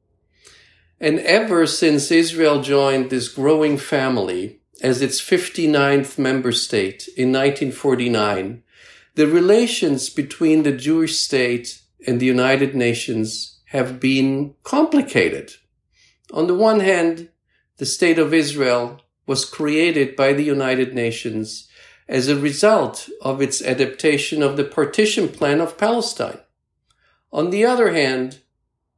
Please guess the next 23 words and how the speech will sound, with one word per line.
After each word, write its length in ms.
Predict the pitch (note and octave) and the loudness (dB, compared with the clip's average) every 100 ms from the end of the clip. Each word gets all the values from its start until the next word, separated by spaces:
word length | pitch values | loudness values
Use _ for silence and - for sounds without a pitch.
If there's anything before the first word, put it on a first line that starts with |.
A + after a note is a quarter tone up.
| _ | _
no 340 | F3+ A3 C4+ | -2 0 2
other 240 | A3 E3+ C#3+ | 2 2 -2
state 380 | - D3+ C3+ C#3 | -4 -2 0 0
has 140 | B2 | -2
become 460 | - B2+ - D#3 D3 | -4 -8 -2 -2 -2
so 320 | - F#3 E3 | 0 0 2
vilified 760 | A3+ B3 - D#3+ C3 C3+ C3 | 2 2 0 -2 -2 -2 -2
by 220 | C#3+ C#3+ C#3+ | 0 0 2
this 260 | D3 C#3 | -2 -4
organization, 1000 | D3 A#2+ B2+ A2 A2 G2+ - A2 G2+ G#2 _ _ _ _ | -4 -4 -4 -4 -2 -2 -4 -8 -8 -12 _ _ _ _
especially 1040 | B2 - - A3 A3 F#3 C#3+ B2 A#2+ A#2 _ | -6 -6 0 2 2 0 2 2 0 -6 _
during 360 | C#3+ C#3 C#3 | 0 2 2
the 60 | C3 | 0
nineteen 460 | B2+ B2+ B2 C3+ A#2 | 0 0 -2 -4 -2
seventies 1000 | - A#2+ A#2 G#2+ A#2+ A2 G#2+ - - _ - | -2 -2 -2 -4 -4 -4 -4 -10 -14 _ -16
and 120 | G2+ | -4
eighties, 720 | C3+ D#3 D#3 C3+ B2 - - - _ _ _ _ _ | 2 2 2 -2 -4 -6 -8 -14 _ _ _ _ _
as 220 | - E3+ | -6 -4
was 180 | F3+ E3+ | -2 -2
the 100 | F3+ | -2
case 300 | F3+ A#2+ A#2 | -2 -2 -2
with 120 | D#3 | -2
Israel. 460 | D#3 - - - - | -2 -2 -6 -12 -16